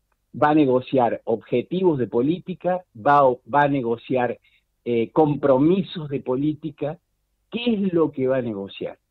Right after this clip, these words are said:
Inevitablemente tiene que negociar. Pero ahí déjeme hacer una, una observación. Normalmente las, la, eh, los analistas piensan de que el hecho de que el presidente entrante, eh, llegue a la presidencia casi de manera plebiscitaria,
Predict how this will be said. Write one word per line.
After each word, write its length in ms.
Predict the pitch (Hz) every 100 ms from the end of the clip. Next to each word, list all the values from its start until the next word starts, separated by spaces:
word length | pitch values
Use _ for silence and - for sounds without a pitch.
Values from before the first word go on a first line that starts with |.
| _ _ _ _ _ _
Inevitablemente 920 | 151 139 135 127 190 185 170 175 147
tiene 300 | - 139 110
que 100 | 101
negociar. 440 | 98 92 95 95 -
Pero 140 | 135
ahí 140 | 160 233
déjeme 380 | 233 214 214 202
hacer 340 | 160 185 196 - _ _ _ _ -
una, 440 | 160 165 139 127
una 240 | 147 165 151
observación. 640 | 120 123 107 104 - 87 - _ _ _ _ _ _ _ _ _ _
Normalmente 840 | 156 185 233 302 277 262 - 226 - _ _ -
las, 220 | 131 123 -
la, 180 | 127 120
eh, 240 | 120 123
los 140 | 120 120
analistas 520 | 123 135 156 190 175
piensan 480 | 165 160 147 170 147
de 100 | 110
que 300 | - 113 - _ _ _ _
el 160 | - 123
hecho 200 | 175 196
de 120 | 160
que 260 | 143 135 - - _
el 320 | 113 107 107
presidente 440 | - 117 147 151 160
entrante, 560 | 135 123 110 98 98 -
eh, 260 | 160 165 _
llegue 400 | 135 147 196 208
a 60 | 185
la 160 | 147
presidencia 640 | 131 117 131 143 143 139
casi 280 | - 170 170
de 120 | 151
manera 340 | 123 120 139 139
plebiscitaria, 880 | 120 101 110 - 98 127 107 101